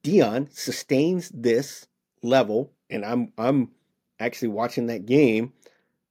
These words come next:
kinda worried for U S C, because you would think that U S C would have addressed their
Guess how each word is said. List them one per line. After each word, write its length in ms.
kinda 180
worried 560
for 100
U 220
S 100
C, 480
because 520
you 100
would 160
think 200
that 160
U 260
S 100
C 240
would 180
have 120
addressed 500
their 460